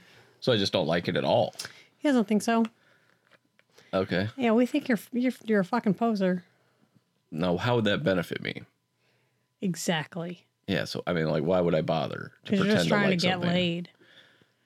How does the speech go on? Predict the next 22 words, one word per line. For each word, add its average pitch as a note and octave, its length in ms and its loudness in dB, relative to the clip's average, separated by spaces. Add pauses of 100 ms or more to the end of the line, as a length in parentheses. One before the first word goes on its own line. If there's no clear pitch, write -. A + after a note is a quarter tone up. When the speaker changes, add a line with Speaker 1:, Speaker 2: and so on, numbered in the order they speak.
(200)
Speaker 1:
Is F#2 100 0
it? E2 140 0 (120)
It's - 120 -8
not G2 180 2
working. F#2+ 540 0 (480)
I E3+ 80 0
can F#2 140 -2
tell A2 180 2
you F2+ 100 4
that. F2 360 2 (200)
<laughs> - 0 - (560)
It - 140 -2 (520)
is F2 180 2
not G2 260 2
working. E2 500 0 (840)
Speaker 2:
Yeah, F3+ 320 0
do F3 160 -2
you F#3+ 60 4
wanna F#3+ 160 2
go G3 120 2
into F#3+ 160 4
my F#3+ 560 0